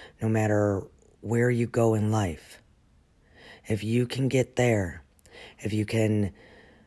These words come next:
be a part of this, the human experience,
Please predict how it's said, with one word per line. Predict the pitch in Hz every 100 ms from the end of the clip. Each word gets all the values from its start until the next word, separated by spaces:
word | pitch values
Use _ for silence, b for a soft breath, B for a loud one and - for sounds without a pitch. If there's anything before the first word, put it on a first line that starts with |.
| B B _ _ _ _ _ -
be | 120 120
a | 135
part | - 113 127 113 - -
of | 113 104 98 85 - _ _ _
this, | - 101 - - _ _
the | - 107
human | 95 - 117 127 123
experience, | 117 - - 120 117 117 101 90 - -